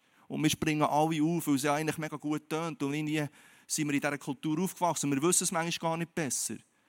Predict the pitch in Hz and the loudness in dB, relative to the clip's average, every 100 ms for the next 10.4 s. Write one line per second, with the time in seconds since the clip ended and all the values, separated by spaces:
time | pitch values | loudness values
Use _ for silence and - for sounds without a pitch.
0 | _ _ - 139 165 170 156 170 170 170 | _ _ -4 0 2 2 0 0 2 2
1 | 165 160 - 139 - 135 - 151 147 156 | 0 -4 -4 -4 -4 -4 -2 -2 -4 -6
2 | 151 135 139 - 131 - 127 117 110 117 | -6 -6 -8 -8 -12 -10 -10 -10 -10 -16
3 | 143 _ _ _ _ _ _ _ _ _ | -18 _ _ _ _ _ _ _ _ _
4 | _ _ _ _ _ _ _ _ _ _ | _ _ _ _ _ _ _ _ _ _
5 | 143 156 185 - 175 - - 165 196 131 | 2 4 6 4 0 4 4 4 2 0
6 | 190 160 - 156 160 131 143 143 147 - | -2 -2 2 0 0 -2 -2 -2 -4 -4
7 | - 107 - _ _ _ _ _ _ _ | -6 -8 -18 _ _ _ _ _ _ _
8 | _ _ _ - _ - - _ - 131 | _ _ _ -18 _ -20 -20 _ -4 -4
9 | 127 - - _ _ 156 160 156 165 165 | -4 -8 -20 _ _ 0 0 2 0 2
10 | 165 165 170 175 | 0 -2 -2 -2